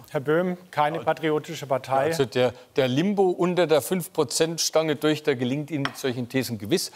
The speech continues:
Speaker 2: Aber ich will noch mal auf was anderes eingehen. Nancy Faeser, Ankündigungsministerin, selber schwer angeschlagen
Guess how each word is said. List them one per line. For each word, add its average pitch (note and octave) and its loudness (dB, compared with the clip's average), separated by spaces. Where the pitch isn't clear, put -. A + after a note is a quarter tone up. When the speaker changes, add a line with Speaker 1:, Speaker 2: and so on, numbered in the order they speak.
Speaker 2:
Aber C3 2
ich A#2+ -4
will E3 2
noch D3+ -2
mal C#3+ 2
auf - -8
was A#2 -8
anderes B2+ -2
eingehen. A#2 -2
Nancy A#2+ -2
Faeser, G2+ -6
Ankündigungsministerin, A2+ -2
selber D3+ 2
schwer C#3+ 2
angeschlagen C3+ 0